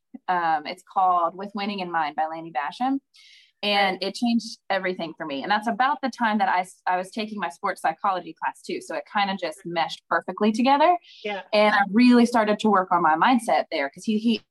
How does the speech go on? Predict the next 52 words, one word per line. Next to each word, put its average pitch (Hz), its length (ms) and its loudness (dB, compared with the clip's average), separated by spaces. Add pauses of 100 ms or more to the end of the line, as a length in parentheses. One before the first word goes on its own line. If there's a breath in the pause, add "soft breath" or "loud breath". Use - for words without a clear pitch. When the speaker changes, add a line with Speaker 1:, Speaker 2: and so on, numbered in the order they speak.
(220)
Speaker 1:
it 196 80 -2
was, 202 160 -2
like, 190 200 -4
all 226 80 0
about 208 200 0
mental 220 240 -4
training, 190 340 -8
'cause - 140 -20
he 220 100 -4
was 214 100 -4
an 190 80 -6
Olympic 180 320 -6
athlete, 175 400 -2
a 175 40 -18
gold 185 200 0
medalist 170 460 -4
in 165 400 -10
rifle, 170 280 -2
Speaker 2:
Yeah. 190 240 -8
Speaker 1:
I 139 180 0
think. - 240 -10 (600)
And 196 300 -2
he 214 60 -2
was 202 100 -6
talking 214 220 -2
about 180 180 -2
the 185 80 -12
mental 220 240 -6
aspect 165 460 -4
of 165 80 -12
it. - 80 -12
And - 80 -16
I 175 60 -8
was 180 100 -10
like, 175 80 -20 (100)
"Oh 226 120 4
my 190 160 0 (100)
gosh, 220 400 0 (360 soft breath)
this 262 140 0
is 240 60 6
exactly 220 400 4
what 190 100 4
I 180 80 6
needed." 226 300 6
So 247 100 0
I 233 60 4
started 247 340 2
using 226 240 0
some 220 180 -2
of 208 80 -2
his 226 180 -2
techniques 214 560 -6